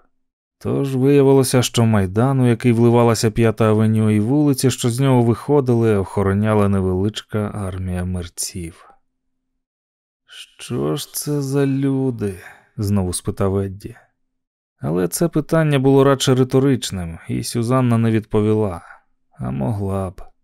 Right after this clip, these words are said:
Вона і раніше мала видіння, в яких поставало минуле Роландового світу, але жодне з них не могло дорівнятися до цього за чіткістю і яскравістю.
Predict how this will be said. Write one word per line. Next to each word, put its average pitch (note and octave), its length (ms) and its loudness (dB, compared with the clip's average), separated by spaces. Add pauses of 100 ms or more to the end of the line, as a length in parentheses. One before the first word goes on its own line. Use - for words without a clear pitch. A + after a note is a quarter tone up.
(200)
Вона G#2+ 400 0
і A2+ 80 2
раніше B2 480 0
мала G2 280 2
видіння, G2+ 540 0
в F#2+ 60 0
яких G2 300 0
поставало A2+ 580 0
минуле A#2 460 2
Роландового A2+ 580 2
світу, - 580 -8 (300)
але G2+ 360 0
жодне A#2+ 560 -2
з A2 80 -2
них B2 320 0
не F#2+ 80 -2
могло F#2+ 300 2
дорівнятися G2+ 720 0
до G2+ 160 -2
цього F#2 480 -4
за F2 140 -6
чіткістю - 680 -8
і F#2 140 -6
яскравістю. F2+ 840 -8